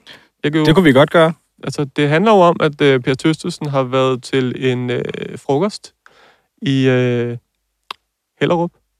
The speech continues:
Speaker 1: Jeg tror, øh, i hvert fald ud fra, hvad man kan læse, øh, fra, øh, fra retten, øh, så har flere vidner beskrevet Per Tøstesen som, øh, værende beruset.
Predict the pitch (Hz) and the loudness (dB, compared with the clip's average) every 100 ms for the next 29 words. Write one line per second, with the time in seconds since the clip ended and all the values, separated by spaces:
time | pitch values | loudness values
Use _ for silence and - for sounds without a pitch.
0 | _ _ _ _ _ _ _ _ _ _ | _ _ _ _ _ _ _ _ _ _
1 | - 170 - 208 208 131 - _ _ _ | -4 -4 2 4 4 0 -12 _ _ _
2 | 147 139 135 131 147 151 160 143 151 139 | 0 2 2 2 2 2 2 0 -2 0
3 | 147 135 135 143 131 131 131 139 165 175 | 0 2 2 0 -2 -4 -2 0 0 -2
4 | - 143 131 131 127 123 - 131 127 127 | -6 -2 0 0 0 -2 -2 0 0 0
5 | 131 - - 139 - 135 170 208 - - | -4 -6 -10 -8 -2 0 0 -4 -8 -20
6 | - _ - 143 139 139 135 131 - 160 | -20 _ 0 2 4 4 2 0 0 4
7 | 151 131 131 170 170 185 151 - 170 160 | 4 4 2 2 2 2 -2 0 2 2
8 | 160 143 160 147 - 147 - 139 135 127 | -2 -2 -4 -4 -8 -8 -4 -2 -2 -2
9 | 127 127 131 127 139 151 170 240 254 | -4 -4 -4 -2 -2 0 0 0 -2